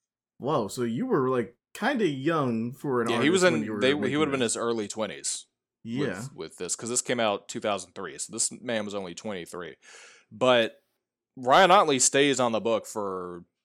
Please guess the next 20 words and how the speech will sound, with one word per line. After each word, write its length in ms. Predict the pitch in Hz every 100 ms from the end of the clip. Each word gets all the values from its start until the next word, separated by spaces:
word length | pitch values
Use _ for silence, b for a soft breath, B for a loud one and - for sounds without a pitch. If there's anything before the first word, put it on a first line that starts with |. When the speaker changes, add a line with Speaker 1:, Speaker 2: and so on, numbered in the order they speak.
| _
Speaker 2:
well 540 | - 127 101 117 135 127
over 640 | 113 110 104 98 92 90
a 100 | -
hundred 320 | 98 107 98
issues, 380 | 92 - 80 90
probably, 340 | - 107 101 95
like, 260 | 92 87 -
a 80 | 101
hundred 320 | 107 101 92
and 100 | 87
thirty, 400 | 98 92 85 80 b b b
with 280 | - 110 98 -
only 640 | 117 113 110 101 98 92 -
a 80 | 98
couple 500 | - 120 117 101 95
issues 720 | 98 101 90 85 - - -
off 440 | 98 90 - - _
here 240 | 127 120 98
and 100 | 90
there, 360 | 92 85 87